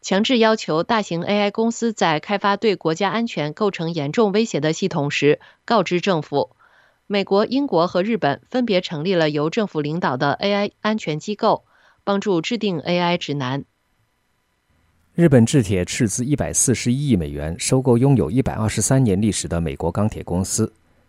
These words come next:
Speaker 2: 美国钢铁公司的股东预料将于周五就这笔交易投票。日本制铁和美国钢铁公司于去年十二月宣布交易后，反对意见迅速形成。美国钢铁工人联合工会的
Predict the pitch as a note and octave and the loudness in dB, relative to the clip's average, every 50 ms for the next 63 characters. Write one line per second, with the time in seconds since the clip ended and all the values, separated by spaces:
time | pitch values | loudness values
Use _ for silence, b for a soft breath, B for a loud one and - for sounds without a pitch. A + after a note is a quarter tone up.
0 | _ _ _ - - A#2 A#2 B2+ C3+ - D#3+ D#3 C#3+ A2+ G2+ - B2 C3 C3+ - | _ _ _ -2 0 4 4 4 4 4 2 2 2 0 2 4 4 4 4 2
1 | C#3+ B2 G2+ - D2+ D2+ D2+ F2+ G#2+ A#2+ G#2+ F2 D2 E2 D2 D2 - _ _ _ | 0 0 -2 -2 -4 -6 -2 0 0 0 0 0 -2 -2 -4 -6 -8 _ _ _
2 | - - D3 D3+ D3 B2+ A#2+ A#2 - D#3 C#3+ C3+ G2 D#2+ D#2+ - - G#2+ G2 - | -4 -2 0 0 2 0 0 2 2 2 2 2 0 -2 -4 -2 0 0 2 4
3 | C3+ A2 D2+ D2+ D2+ - F2+ F2 F#2+ F#2+ D#2 - - - D#2 D#2 - - A#2+ - | 2 0 0 0 -6 -4 -4 -2 -2 -2 -4 -6 -8 -10 -10 -10 -4 -4 -4 -4
4 | - _ _ _ _ _ _ _ _ _ _ _ _ _ _ - F3 E3 D3 C#3+ | -4 _ _ _ _ _ _ _ _ _ _ _ _ _ _ 0 0 2 4 4
5 | C3+ C3+ - D3+ B2 - A2 G#2+ G2+ - A#2+ B2 A#2 F2 - F#2+ G2+ - B2 B2+ | 4 4 4 2 4 4 4 2 4 4 4 4 4 4 4 2 2 2 2 2
6 | - D#2+ D2+ - F#2+ G2 G#2 - - A2 A2 - - A2+ A2 A#2+ A#2+ - - C#3 | 2 -2 -4 -2 0 0 0 0 0 -2 -2 -2 -2 0 0 0 0 0 2 4
7 | A2+ G#2+ A2 - - G#2 G#2+ B2+ B2+ G#2+ F#2 E2 - - - G2+ A2+ G#2+ F2+ D#2+ | 6 6 4 4 2 0 2 2 2 2 2 0 0 2 2 2 2 2 0 -2
8 | - G2+ F#2+ G#2 A2 F#2+ D#2+ - - E2+ D2+ _ _ _ - - G#3 F#2 F2 F2 | 0 0 2 2 2 0 -2 0 -2 -4 -4 _ _ _ -6 -2 -2 -2 0 2
9 | - C3 B2 C3+ B2+ F#2+ - G2+ E2+ D#2+ F2+ - - D3 G2 E2+ - - D#2+ - | 4 4 4 4 2 0 2 0 -2 -2 -2 -2 0 0 0 -2 -2 -6 -6 -6
10 | - E2+ F2 F#2+ - F2 D#2 D#2 E2 _ _ _ _ _ _ _ _ _ _ _ | -4 -4 -4 -4 -4 -4 -6 -6 -8 _ _ _ _ _ _ _ _ _ _ _
11 | _ - B2 A#2 A#2 B2+ B2+ B2+ D#3+ D#3+ D3+ - G#2 - C#3 C3+ A#2+ A2+ A2 G2 | _ 0 0 2 4 4 4 4 4 2 2 2 2 2 4 4 6 6 6 6
12 | G2 A#2 - A2+ A2 - B2+ C3 C#3+ - E3 B2 F#2 F#2 D#2+ | 4 4 2 2 0 2 0 0 0 0 0 0 0 0 -2